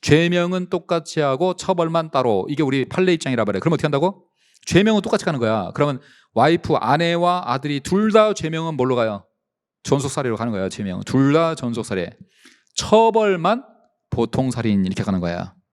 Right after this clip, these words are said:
그래서 거기, 어, 아내는 존속살해자가 아닌 보통살인죄로 성립처벌된다가 틀린 겁니다. 왜?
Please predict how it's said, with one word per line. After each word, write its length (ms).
그래서 180
거기, 320
어, 180
아내는 640
존속살해자가 920
아닌 200
보통살인죄로 1080
성립처벌된다가 1600
틀린 280
겁니다. 340
왜? 260